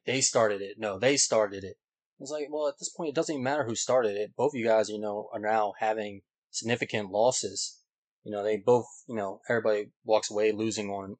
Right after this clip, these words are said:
on both sides of the house for this. And I, I would say that the Jets do take it a bit far, especially in the bar scene. The bar scene, like, when Anita came in and they started messing with her, it felt almost out of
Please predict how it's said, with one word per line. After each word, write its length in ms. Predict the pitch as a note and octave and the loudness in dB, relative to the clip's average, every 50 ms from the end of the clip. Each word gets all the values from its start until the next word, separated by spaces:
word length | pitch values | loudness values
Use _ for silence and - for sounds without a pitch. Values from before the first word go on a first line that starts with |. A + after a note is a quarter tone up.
| _ - | _ -6
on 160 | A2 G2+ F#2+ | -4 -4 0
both 220 | G2+ A2 G#2+ F#2+ | 2 2 2 2
sides 760 | - - A#2 A#2 B2 A#2 G#2+ G2+ F#2+ - - - - - _ _ - | 0 0 4 4 6 6 4 2 -2 -8 -10 -10 -10 -12 _ _ -4
of 160 | A2 G#2 F#2+ | -4 -4 -4
the 120 | G2 G2 | -4 0
house 460 | - B2+ D3+ D#3+ C3 - - - - - | 4 6 6 6 6 2 -2 -6 -6 -4
for 140 | - A2+ G#2+ | -2 -2 0
this. 400 | G2 G#2+ A2 A2+ - - - _ _ _ _ _ _ _ _ _ _ _ _ _ _ _ _ _ _ _ _ _ _ _ _ _ - | 2 0 0 -2 -4 -10 -16 _ _ _ _ _ _ _ _ _ _ _ _ _ _ _ _ _ _ _ _ _ _ _ _ _ -6
And 520 | B2+ A#2+ B2 B2 A#2+ A#2+ A#2+ A#2 A#2 A#2+ - _ _ _ - | -2 0 0 2 2 2 0 0 -2 -6 -8 _ _ _ -4
I, 100 | B2 C3 - C3+ | -4 -2 2 4
I 60 | C#3 | 6
would 140 | D#3+ F3 - | 6 6 6
say 120 | - D#3 | 4 4
that 200 | C3+ C3+ A#2+ - | 4 4 2 2
the 60 | A2+ | -2
Jets 300 | G2 G#2+ A2+ A2+ - - - | -4 -2 -2 -2 -2 -4 -6
do 140 | A#2+ A#2 A2 | -6 -6 -4
take 220 | - - A2+ - | 0 0 -2 0
it 60 | A2 | 0
a 40 | G#2 | -2
bit 200 | - A2+ G#2+ - _ | 0 0 -2 -2 _
far, 320 | - G#2 G#2+ A2 A#2 A2 - | 0 4 4 4 4 2 0
especially 320 | - - B2+ B2+ - - C3 | -4 0 0 0 0 0 -2
in 60 | G#2+ | -4
the 40 | F#2+ | -4
bar 300 | - G#2+ G2+ G#2 A2 A2+ | -4 -4 -2 0 0 0
scene. 380 | - - D3 D3 D3 D3+ C#3+ _ _ _ _ _ _ _ _ _ _ _ _ _ _ _ _ _ _ _ _ - | 0 0 -2 -4 -6 -10 -14 _ _ _ _ _ _ _ _ _ _ _ _ _ _ _ _ _ _ _ _ -10
The 60 | A2 | 0
bar 240 | - B2+ D3+ F#3+ F3 | 4 6 6 6 6
scene, 480 | - - D3 C3+ B2+ A#2+ A#2 A2+ A2 | 4 0 0 0 0 0 -2 -2 0
like, 200 | G#2+ G#2+ G#2 F#2+ | 2 0 0 0
when 140 | A2 G#2+ G#2 | -2 -2 -2
Anita 360 | G2+ G#2 A#2 C#3 - - D3+ | -2 -2 -2 -2 0 -2 -2
came 280 | - D#3+ D#3+ D#3+ D#3 E3 | -2 0 -2 -2 0 0
in 300 | E3 E3 E3 D#3+ D#3+ D#3+ _ _ _ _ _ - | 0 0 -2 -2 -6 -12 _ _ _ _ _ -8
and 160 | B2 A#2 A#2 | -6 -4 -2
they 80 | A2+ A2 | -2 -2
started 320 | - - C3 B2+ A#2 A2 | 4 6 6 6 6 4
messing 260 | A2 B2+ B2 - C3 | 2 0 0 0 0
with 140 | A2+ G#2+ - - - | -2 -2 -2 0 4
her, 280 | B2 C3+ D3+ D#3 - _ _ _ _ _ _ _ _ _ _ _ _ _ _ _ _ _ _ _ | 4 4 4 4 -2 _ _ _ _ _ _ _ _ _ _ _ _ _ _ _ _ _ _ _
it 300 | - F3 - - F3 F3 | -10 -10 -6 -4 -4 -2
felt 220 | - B3 B3 G#3+ - | 2 2 2 4 4
almost 420 | C3 D3 C#3+ C3 A2+ - - - | 4 4 4 2 2 0 -2 -2
out 140 | A#2+ B2+ B2 | -2 -2 -2
of 80 | A2 | -2